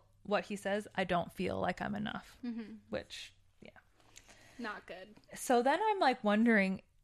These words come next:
Speaker 1: is he, are they insinuating that Shepherd is actually a son and he's a half brother,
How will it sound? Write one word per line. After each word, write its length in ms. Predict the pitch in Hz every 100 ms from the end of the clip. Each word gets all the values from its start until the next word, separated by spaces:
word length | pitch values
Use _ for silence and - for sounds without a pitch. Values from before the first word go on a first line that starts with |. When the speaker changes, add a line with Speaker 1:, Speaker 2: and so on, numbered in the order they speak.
| _ _
Speaker 1:
is 160 | 226 220
he, 280 | - 233 -
are 100 | 226
they 160 | 233 320
insinuating 640 | 359 - 214 240 240 240
that 200 | 196 - _ -
Shepherd 680 | - - 196 - 240 226 214 - - -
is 240 | 202 190 -
actually 880 | 180 - - 208 196 196 190 202 - _ _ _ _ _ _ _ _ _ _ _ _ _ -
a 100 | 208
son 580 | - - - - 233 302
and 160 | 220 202
he's 200 | 196 196
a 40 | 175
half 480 | - 196 196 -
brother, 480 | - 285 311 392 403